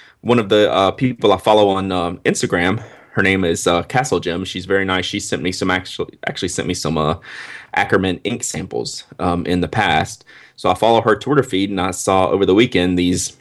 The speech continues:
pictures from the L A Pen Show start po-, start popping up. And she ended up having about,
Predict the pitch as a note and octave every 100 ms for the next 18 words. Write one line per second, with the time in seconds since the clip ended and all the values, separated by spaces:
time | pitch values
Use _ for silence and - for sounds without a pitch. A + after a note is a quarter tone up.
0 | _ - - C3 G#2 - F2+ - F#2 F#2
1 | F2+ B2+ C3 - D#2 - E2+ - - -
2 | - F#2 - E2 D#2+ D2+ B1+ - _ _
3 | - - - - - _ _ _ - A2
4 | A#2+ A#2+ C#3 B2+ - F3 B2+ G2 F#2 E2+
5 | -